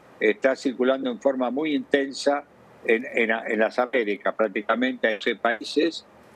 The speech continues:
y que han tenido ya declarada la emergencia sanitaria en Argentina debido a que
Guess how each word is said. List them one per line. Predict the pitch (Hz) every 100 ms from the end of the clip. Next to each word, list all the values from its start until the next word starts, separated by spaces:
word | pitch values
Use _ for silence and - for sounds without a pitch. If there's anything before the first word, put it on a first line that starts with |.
| -
y | 101 104 -
que | - 107 98
han | 110 110
tenido | 110 107 110
ya | 101 110
declarada | 104 107 - 135
la | 135
emergencia | 113 107 135 135 113
sanitaria | 113 104 104 135 131 107
en | 101
Argentina | 107 104 113 151 127 135 160 - - - -
debido | 156 131 143 156 -
a | 120 101
que | - 123